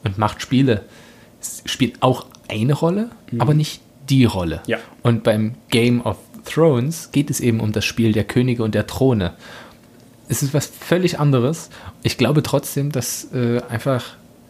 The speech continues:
Speaker 1: dieses Universum vielen Menschen sehr viel Freude machen kann, die Bock auf
Speaker 2: Ja.
Speaker 1: generell Fantasy haben.
Speaker 2: Wenn man sich, äh, ein bisschen darauf einlässt. Das ist, glaub ich, der wichtige Punkt.
Speaker 1: Ja, aber das ist ja bei allem so. So, also du kannst auch... Ähm
Speaker 2: Nee, was ich damit meine ist,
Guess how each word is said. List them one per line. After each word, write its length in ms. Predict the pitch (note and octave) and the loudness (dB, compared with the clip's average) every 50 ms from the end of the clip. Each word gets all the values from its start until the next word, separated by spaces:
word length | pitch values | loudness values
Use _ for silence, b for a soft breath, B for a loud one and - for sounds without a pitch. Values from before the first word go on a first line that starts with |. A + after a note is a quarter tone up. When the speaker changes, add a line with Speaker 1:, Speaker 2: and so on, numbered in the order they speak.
| - - _ - - - - - - | -20 -20 _ -20 -20 -20 -12 -2 0
Speaker 1:
dieses 340 | B2 A#2+ B2+ C3+ A#2+ - | 0 2 2 0 -2 -2
Universum 500 | - C3 A#2+ A2 A2+ A#2+ B2 A2+ A#2 A2 | 0 0 2 2 4 4 4 2 2 -2
vielen 420 | G#2+ - - - - E3 D#3+ B2 G#2+ | -4 -6 -4 2 4 4 4 4 2
Menschen 300 | G2+ G2 G2+ - - G2+ | 0 -2 -2 -4 -4 -2
sehr 160 | G2+ G2 F#2+ | -2 -2 0
viel 120 | - G#2 | 0 -4
Freude 280 | - - - G2 G#2+ A#2 | -6 0 0 0 0 2
machen 200 | B2 B2 B2+ B2+ | 0 0 0 0
kann, 160 | - C3 B2 A#2+ | 0 -2 -2 -2
die 100 | A#2 G#2+ | -2 0
Bock 280 | - A2+ A2 - - - | 0 0 0 0 -2 -4
auf 360 | - A#2 A2+ A2 G#2 - - - - | -2 0 0 0 0 -4 -12 -14 -6
Speaker 2:
Ja. 60 | A2+ A#2+ | -2 0
Speaker 1:
generell 260 | G#2+ G#2+ G2+ G#2+ G2+ | 0 2 2 2 0
Fantasy 600 | - - - - - G#2+ A#2+ - C#3+ C#3 C#3+ C3+ | 0 -4 -4 -4 -2 -2 -2 -4 -6 -4 -2 -2
haben. 340 | B2+ B2+ C3+ D3 D3 E3 F#3+ B B B B - | 0 0 0 -2 -2 -4 -6 B B B B 0
Speaker 2:
Wenn 100 | C3 C#3+ | 2 4
man 120 | E3+ F3+ | 4 4
sich, 240 | D#3 D#3+ D3+ - - | 4 2 0 -2 -6
äh, 260 | - A3+ F3+ F3+ F3 | -10 -10 -6 -2 -2
ein 160 | D#3 C3 A#2+ A#2 | -2 -2 -2 -2
bisschen 320 | - D#3 D3+ D#3 - D#3+ | 0 0 0 2 4 4
darauf 240 | D3 B2+ B2 - - | 4 4 2 0 0
einlässt. 420 | A#2 A#2 B2+ A2+ F#2+ - - - - - - - - - | 2 2 2 2 0 -4 -10 -16 -20 -20 -20 -20 -6 -4
Das 140 | C#3 B2+ A#2+ | -2 -2 -2
ist, 140 | C3 - - | -4 -2 -2
glaub 100 | B2 A2+ | -2 -2
ich, 60 | - | -2
der 100 | - A2 | -4 -6
wichtige 240 | A2 G#2+ A#2 G#2+ - | -4 -6 -8 -8 -8
Punkt. 220 | - - G2+ B2+ A2+ | -10 -6 -4 -2 0
Speaker 1:
Ja, 180 | G#2+ - B2+ | 2 2 2
aber 100 | - C#3 | 0 0
das 120 | C#3 C3+ - | 0 0 0
ist 40 | |
ja 80 | C#3 B2 | 0 0
bei 140 | A#2+ A2+ G#2+ | 0 0 0
allem 200 | G#2+ G2+ G2 F#2 | 0 -2 -2 -2
so. 120 | F2+ E2+ - - - - - B2 | -4 -6 -8 -8 -14 -18 -8 -4
So, 140 | A2+ G#2 G#2 | -2 -2 -2
also 200 | - G#2+ F#2+ A2+ | -2 -4 -4 -4
du 60 | A2 | -4
kannst 380 | G#2+ - A#2+ C3 - - - - | -2 -2 -2 -2 -2 -4 -8 -4
auch... 400 | - A#2+ B2 A#2 - - A#2 - - | 0 2 2 2 0 -2 -8 -6 -4
Ähm 460 | B2 A#2 A2+ A2+ A2+ A2+ A2+ A2+ A2 - | -4 -2 -2 -2 -2 -2 -2 -4 -4 -2
Speaker 2:
Nee, 140 | - D3+ D3+ | 0 2 2
was 100 | D#3 D3+ | 2 2
ich 40 | - | 2
damit 160 | D#3+ C#3+ B2+ | 2 2 4
meine 200 | B2+ B2+ C#3+ D#3 | 4 4 4 4
ist, 160 | B2+ - B | 2 0 B